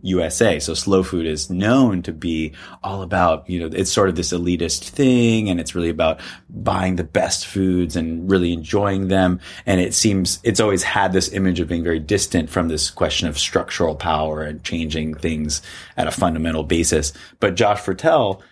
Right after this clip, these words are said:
himself actually said that line at some point. He said, "It's not enough to talk about voting with your fork. We need to vote with our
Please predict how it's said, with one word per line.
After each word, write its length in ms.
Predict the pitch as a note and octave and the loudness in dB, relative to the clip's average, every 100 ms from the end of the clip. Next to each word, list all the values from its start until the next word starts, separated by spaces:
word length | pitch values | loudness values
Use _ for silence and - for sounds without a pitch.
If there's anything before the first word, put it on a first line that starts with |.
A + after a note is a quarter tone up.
| _ | _
himself 480 | G2+ F#2 A#2+ G#2+ G2+ - | -2 2 4 4 2 0
actually 320 | G2 - F#2 | 0 0 -2
said 320 | - G2 F2+ | 2 0 2
that 220 | F2 E2 | 0 0
line 240 | F2 F#2 D#2+ | -2 -4 -4
at 120 | - | -6
some 160 | E2 | -8
point. 280 | D2+ D#2 D#2 | -8 -10 -6
He 80 | E2+ | -2
said, 200 | E2 D2+ | -2 -2
"It's 140 | D2+ | 0
not 240 | F2 E2 D#2+ | 2 4 2
enough 580 | E2 F2 D#2 - - - | 0 0 0 -4 -12 -10
to 100 | E2+ | -4
talk 280 | F2 D#2+ - | -2 -2 -2
about 440 | D#2 E2 E2+ - | -4 -4 -4 -6
voting 240 | F2 D#2+ | -4 -4
with 80 | D#2+ | -6
your 100 | D#2 | -6
fork. 240 | D2+ D#2 D2+ | -2 -2 -2
We 80 | |
need 140 | D#2 D#2 | -4 -6
to 80 | D2+ | -4
vote 260 | E2 D2+ | -4 -4
with 160 | D#2 D#2+ | -6 -4
our 300 | D#2 D2+ | -4 -4